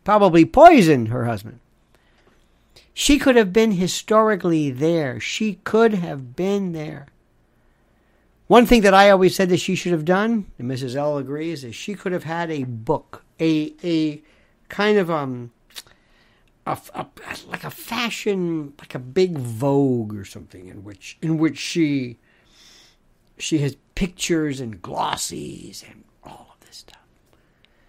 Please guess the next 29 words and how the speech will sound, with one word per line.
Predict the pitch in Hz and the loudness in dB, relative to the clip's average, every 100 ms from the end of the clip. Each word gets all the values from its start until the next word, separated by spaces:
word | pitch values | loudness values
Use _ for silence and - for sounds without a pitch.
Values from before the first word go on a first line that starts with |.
| _ _ _ _ _ | _ _ _ _ _
And | 160 | -4
she | - | -2
could | 175 175 | 0 -2
sell | - 247 247 | 2 2 2
it, | 247 _ | -4 _
all | - 185 196 | 0 2 2
the | 175 | 2
money | 165 170 180 175 | 0 0 0 0
going | 165 165 | 0 -2
to | 147 | -2
Wounded | 135 165 156 135 | -2 0 0 -2
Warriors | 170 196 185 175 143 | -2 -2 0 -2 -2
or | 127 | -6
wherever | 135 147 139 | -6 -4 -6
it | 131 | -6
is, | 139 135 | -8 -6
and | 135 | -4
you | 151 | -4
could | 151 | -6
show | 139 156 | -6 -8
pictures | 139 - 208 - 175 131 | -8 -4 -6 -2 -4 -4
of | 135 120 | -8 -10
her | - 170 180 160 139 | -10 -6 -4 -4 -6
at | 123 - | -12 -18
the | |
White | 104 98 139 185 170 | -20 -12 -6 -4 -4
House | 156 151 139 - _ _ _ _ _ _ _ | -6 -12 -14 -18 _ _ _ _ _ _ _
with | 156 139 | -6 -4
the | 160 | -6